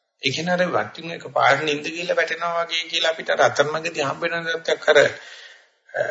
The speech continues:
හිස්තැනට මුණ දෙනකොට බය වෙන ගතියක්. මේක නිදිමතක් කියලා නුඹ දෙනෙක් කියන්නේ. නමුත් එයාට තේරෙන්න පටන් ගන්නවා මෙතන තමයි නිවන් දොරටුව තියෙන්නේ.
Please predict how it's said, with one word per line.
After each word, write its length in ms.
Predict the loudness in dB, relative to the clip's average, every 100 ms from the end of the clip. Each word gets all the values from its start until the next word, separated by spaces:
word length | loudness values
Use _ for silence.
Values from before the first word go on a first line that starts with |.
| -4 -8
හිස්තැනට 760 | -4 -2 -2 -2 -2 0 -2 -4
මුණ 240 | -4 -4
දෙනකොට 400 | -2 -2 -2 -2 0
බය 260 | 2 4
වෙන 180 | 4 2
ගතියක්. 480 | 0 -2 -2 -4 -4 -14 -16 -18 _ _ _ _ -8
මේක 100 | -4
නිදිමතක් 540 | -2 0 0 0 -2
කියලා 220 | -4 -6
නුඹ 200 | -4 -4 -2
දෙනෙක් 300 | -2 -4 -6
කියන්නේ. 460 | 0 0 2 -2 -6 -12 _ _ _ _ _ _ -2
නමුත් 240 | 0 0
එයාට 320 | -2 0 0 0
තේරෙන්න 380 | 0 0 -2
පටන් 320 | -2 -2 -2 -2
ගන්නවා 280 | -2 -2
මෙතන 320 | -4 -6 -6 -6
තමයි 300 | -4 -6 -6
නිවන් 280 | -4 -4 2
දොරටුව 400 | 2 2 -2 -6
තියෙන්නේ. 480 | -6 -8 -4 -2